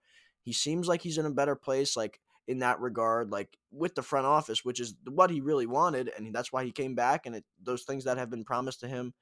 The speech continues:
seems like they're car-, starting to come to fruition. How does Jordan Love, how is he the future? If Rodgers is, if we're gonna maximize Rodgers, how, it doesn't add up.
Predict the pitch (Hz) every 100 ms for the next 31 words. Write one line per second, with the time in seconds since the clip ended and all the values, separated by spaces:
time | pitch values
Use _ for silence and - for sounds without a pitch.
0 | _ _ _ _ - 160 143 131 135 -
1 | 135 - - 139 135 120 143 123 - 180
2 | 139 156 113 131 _ _ _ _ _ _
3 | _ - 208 294 220 262 254 214 220 190
4 | - - 165 156 190 233 240 247 214 196
5 | 214 208 123 98 _ _ _ _ _ _
6 | - 170 175 190 180 165 156 151 175 180
7 | 180 165 165 156 175 151 147 143 190 101
8 | 85 - 131 151 175 175 160 143 139 180
9 | -